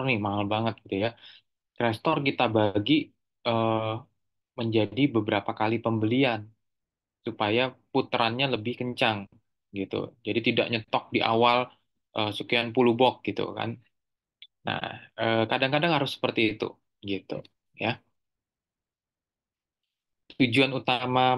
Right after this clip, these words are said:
manajemen keuangan adalah meningkatkan nilai perusahaan dengan cara efisien penggunaan sumber daya keuangan. Nah, intinya di situ ya, gimana kita mengefisienkan keuangan sehingga nanti,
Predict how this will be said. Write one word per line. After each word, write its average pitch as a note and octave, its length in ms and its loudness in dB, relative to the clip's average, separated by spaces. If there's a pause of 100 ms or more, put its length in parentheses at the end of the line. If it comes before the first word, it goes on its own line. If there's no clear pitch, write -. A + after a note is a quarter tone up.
manajemen B2 500 -2
keuangan A#2+ 460 0
adalah B2 280 0
meningkatkan A#2+ 640 -4
nilai A#2 260 2
perusahaan A2+ 580 -2 (120)
dengan A#2 200 0 (100)
cara A2 160 0 (100)
efisien B2+ 480 -2 (120)
penggunaan A2+ 420 -2
sumber G#2+ 240 -2 (100)
daya G#2+ 180 4 (160)
keuangan. G2+ 480 -2 (540)
Nah, - 200 -12 (220)
intinya G#2+ 340 -2
di G#2+ 100 0
situ A2 140 2 (100)
ya, A2+ 40 2 (100)
gimana G2+ 300 0
kita A2 140 -4 (560)
mengefisienkan A#2 960 0 (220)
keuangan A2+ 640 0 (160)
sehingga G#2+ 340 -2 (120)
nanti, G#2+ 360 -4